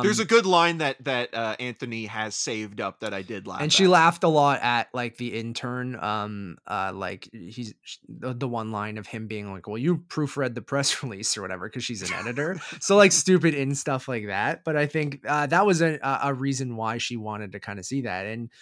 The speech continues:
Speaker 2: I think the use of art in the movie, um, to, uh, perpetuate the legend and other things like that, I think is really interesting. So,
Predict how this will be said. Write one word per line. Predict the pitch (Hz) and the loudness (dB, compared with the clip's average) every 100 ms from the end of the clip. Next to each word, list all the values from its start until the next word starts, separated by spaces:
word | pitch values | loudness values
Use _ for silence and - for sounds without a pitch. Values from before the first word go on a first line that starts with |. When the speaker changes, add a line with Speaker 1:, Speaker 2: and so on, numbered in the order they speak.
| - - | -12 -4
Speaker 2:
I | 170 | 2
think | 214 180 | 2 2
the | 160 | 0
use | 160 180 - | 0 0 0
of | 127 - | -2 -2
art | 117 117 127 | -4 -4 -8
in | 120 | -8
the | 117 | -6
movie, | 117 120 113 110 104 76 | -4 -4 -4 -4 -6 -6
um, | 92 98 95 95 71 _ | -6 -8 -10 -14 -16 _
to, | - 120 110 107 92 - - | -12 -10 -8 -10 -12 -18 -16
uh, | 82 73 78 - | -14 -12 -14 -14
perpetuate | - 117 - 113 104 | -8 -8 -6 -10 -10
the | 95 | -8
legend | 104 104 113 110 | -8 -6 -6 -6
and | 104 98 | -8 -8
other | 101 98 | -10 -12
things | 101 101 | -12 -10
like | 98 92 | -10 -6
that, | 98 98 | -4 -4
I | 101 | -6
think | 107 101 | -10 -14
is | 95 | -12
really | 90 85 | -10 -12
interesting. | 85 92 87 - 73 73 | -14 -12 -12 -12 -16 -14
So, | - | -10